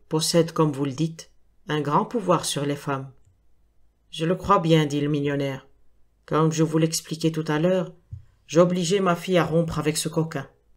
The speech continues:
Un an après, elle fit la connaissance du fils de lord Lackenbury et l'épousa. Je m'imaginais que tout était fini entre le comte et ma fille,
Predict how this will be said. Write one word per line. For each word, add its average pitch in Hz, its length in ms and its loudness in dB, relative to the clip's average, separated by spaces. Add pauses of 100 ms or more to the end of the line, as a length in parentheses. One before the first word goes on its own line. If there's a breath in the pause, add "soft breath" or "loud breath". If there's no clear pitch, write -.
(380)
Un 156 260 4
an 160 120 6
après, 190 460 -2 (260)
elle 160 120 -2
fit 170 140 0
la 160 100 4
connaissance 160 600 0
du 139 140 -8
fils - 520 -6
de 147 120 -4
lord 151 280 4
Lackenbury 180 720 -2 (160)
et 151 100 -2
l'épousa. 147 560 -4 (640)
Je - 160 -8
m'imaginais 139 640 0
que 139 220 -4
tout 151 260 -8
était 151 140 -4
fini 165 380 0
entre 147 240 -6
le 151 80 2
comte 151 340 -2
et 143 40 -2
ma 135 140 -4
fille, 135 380 -12